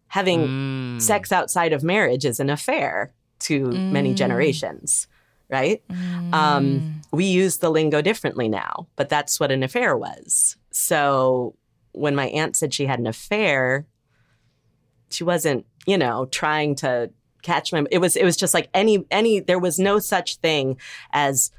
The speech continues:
Speaker 1: sex outside of marriage that was okay, whether you were
Speaker 3: Mm.
Speaker 1: s-, unmarried or had, you know, an agreement with your partner. So I think that's all very interesting.
Speaker 3: Mm, it is. It's absolutely fascinating.
Speaker 1: That didn't answer your question at all, though,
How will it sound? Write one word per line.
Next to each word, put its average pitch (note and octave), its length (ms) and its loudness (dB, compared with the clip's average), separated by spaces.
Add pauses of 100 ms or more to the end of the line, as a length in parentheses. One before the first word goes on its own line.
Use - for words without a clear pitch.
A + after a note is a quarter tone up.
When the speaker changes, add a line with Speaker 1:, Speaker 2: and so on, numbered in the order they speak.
Speaker 1:
sex - 400 0
outside C#3+ 340 0
of B2+ 100 -2
marriage C3 360 2
that B2 120 0
was - 140 0
okay, - 540 -2 (600)
whether C3+ 200 0
you B2 140 0
were B2 100 0
Speaker 3:
Mm. F#3 480 -2
Speaker 1:
s-, D#3 180 -8 (240)
unmarried F#3 800 4
or - 120 -2
had, C#3 440 0 (200)
you D3 120 0
know, A#2+ 420 0
an D3 80 0
agreement C#3 520 0
with B2 160 -6
your A#2+ 100 -6
partner. - 560 -6 (500)
So B2+ 500 0
I E3+ 80 0
think C4 180 -2
that's G3 200 -4
all A#2+ 80 -2
very - 200 -14
interesting. G3 560 -2
Speaker 3:
Mm, - 60 -8
it E3 140 -8
is. F#3 260 -4
It's - 100 -16
absolutely F#3+ 500 -4
fascinating. D#3+ 800 -4
Speaker 1:
That F3 200 0
didn't A3 180 4
answer F3+ 260 2
your E3 80 2
question C#3+ 380 0
at C3 140 0
all, C3 220 4
though, A2 340 0